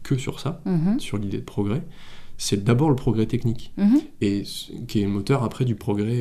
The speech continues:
Speaker 1: économique. Mais le, le progrès technique, en fait, il se fait d'abord par la science, et il se fait par la surexpertise et la surenchère d'expertise permanente. On a, on a, on a construit, en fait, notre modèle, euh, euh,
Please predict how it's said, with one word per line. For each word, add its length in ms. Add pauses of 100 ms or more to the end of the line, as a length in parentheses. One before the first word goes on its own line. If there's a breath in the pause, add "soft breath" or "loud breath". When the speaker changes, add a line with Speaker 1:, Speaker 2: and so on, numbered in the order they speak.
Speaker 1:
économique. 540 (100)
Mais 280 (120)
le, 220
le 160
progrès 280
technique, 320
en 80
fait, 160 (140)
il 40
se 120
fait 180
d'abord 300
par 120
la 80
science, 320 (580 loud breath)
et 80
il 60
se 120
fait 140
par 360 (480)
la 200
surexpertise 840 (240)
et 120
la 80
surenchère 480
d'expertise 400
permanente. 560
On 80
a, 200
on 140
a, 280 (540 loud breath)
on 120
a 80
construit, 520
en 100
fait, 240
notre 300
modèle, 440
euh, 220 (1200 loud breath)
euh, 60